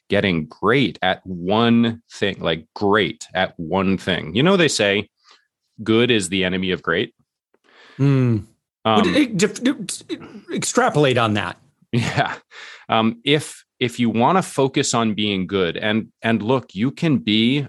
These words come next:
Speaker 1: a powerful business and make really good profits by being good at something. But if you wanna be good,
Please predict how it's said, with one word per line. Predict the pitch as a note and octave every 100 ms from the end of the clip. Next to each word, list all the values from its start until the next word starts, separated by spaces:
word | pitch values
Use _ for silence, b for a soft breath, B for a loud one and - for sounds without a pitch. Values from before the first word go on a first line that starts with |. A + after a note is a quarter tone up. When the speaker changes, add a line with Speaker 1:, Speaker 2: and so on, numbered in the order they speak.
| -
Speaker 1:
a | - _
powerful | - C3 B2+ A2+ G2+
business | F2+ A2 G2+ F2+ -
and | F2+
make | F#2+ F#2
really | F#2+ F2+ A#2 B2 A2+
good | F#2 G#2 F2+
profits | G2+ G2 F#2+ D#2+ D#2 - - _ _ -
by | G#2+ G#2+
being | F#2+ A2 G#2+ G2
good | G#2+ G#2+
at | G2+
something. | - E2 D2 - - _ _ B B B B B B
But | A#2
if | A2+
you | G#2+
wanna | A2+ F3
be | C#3+
good, | G#2+ C#3 E3+ B2+ E2+